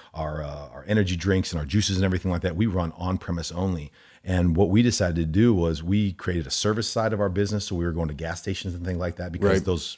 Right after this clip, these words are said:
Speaker 1: those machines were getting overused 'cause people were just able to go to gas stations and things. Um, Coke and Pepsi and some of our other bigger competitors had shut down and laid off thousands of employees. And so we were able to hire people. Um, we were able to go into accounts that could not get service, that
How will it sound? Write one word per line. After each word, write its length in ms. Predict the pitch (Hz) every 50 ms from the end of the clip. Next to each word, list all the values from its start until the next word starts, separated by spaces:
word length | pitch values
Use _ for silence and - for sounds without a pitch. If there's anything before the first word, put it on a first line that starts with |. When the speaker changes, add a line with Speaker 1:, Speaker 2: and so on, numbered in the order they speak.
| - 87
Speaker 1:
those 280 | 85 85 78 73 -
machines 360 | 80 76 - - 107 123 117 87
were 80 | 85
getting 200 | 76 80 82 82
overused 520 | 76 90 90 80 82 78 90 117 120 113 -
'cause 120 | - 87
people 200 | - 104 95 92
were 60 | 90
just 220 | 85 85 87 - - _ _ -
able 160 | 95 87 85
to 40 | 95
go 80 | 92
to 80 | 90 87
gas 240 | 82 95 117 127 -
stations 360 | - 90 82 - - 80 78
and 100 | 78 76
things. 220 | 82 78 76 - - - - - - - - - -
Um, 540 | 87 87 87 82 82 80 78 76 80 80 - _ _ _ _
Coke 340 | - - 107 101 107 101 -
and 160 | - 82 -
Pepsi 320 | - 107 101 - - - 101
and 100 | 92 85
some 120 | - 98
of 80 | 92 82
our 80 | 90
other 140 | 90 90 92
bigger 260 | 80 87 95 87 92
competitors 560 | - - 80 - 104 98 98 95 104 87 - -
had 160 | 73 69 -
shut 280 | - - - 101 -
down 300 | 80 90 92 95 98 101
and 100 | 95 82
laid 200 | 73 85 101 101
off 200 | 95 87 87 -
thousands 360 | - 90 90 101 92 87 92 92
of 100 | 80 87
employees. 600 | 85 80 - 101 104 110 104 87 82 85 - - - - - - - - _ -
And 80 | 85 -
so 100 | - 95
we 160 | 90 107 113
were 100 | 107 101
able 160 | 98 92 80
to 40 | 67
hire 320 | 65 - - 95 107 113 113
people. 400 | - 120 120 120 - 139 127 - _ _ _ _ _ _ _ _ _ _ _ _ _ _ -
Um, 580 | - 95 90 87 87 87 85 85 82 82 78
we 120 | 82 98 104
were 220 | 98 92 90 90
able 180 | 90 90 80 82
to 80 | - 85
go 240 | 80 80 98 92 92
into 300 | 95 98 92 - 98 87
accounts 420 | 78 - - - 101 101 98 -
that 140 | - 78 -
could 120 | - - 87
not 240 | 90 95 92 -
get 160 | 87 98 - -
service, 380 | - - 101 95 92 98 92
that 140 | - - -